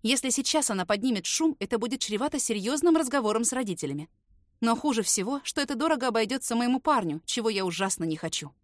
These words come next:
Кейт бросает растерянный взгляд на меня, а потом на Мэтью.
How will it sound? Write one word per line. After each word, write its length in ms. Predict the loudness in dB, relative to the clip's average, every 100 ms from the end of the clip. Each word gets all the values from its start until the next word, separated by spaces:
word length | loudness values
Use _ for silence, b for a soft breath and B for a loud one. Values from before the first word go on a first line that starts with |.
| _ _ _ _ -4
Кейт 240 | 0 0
бросает 460 | 0 0 0 -2 0
растерянный 500 | -2 0 0 0 0
взгляд 300 | 0 -2 0
на 60 |
меня, 320 | -2 -2 -2 -2
а 80 | 0
потом 340 | 2 2 0
на 100 | 0
Мэтью. 380 | 0 -4 -8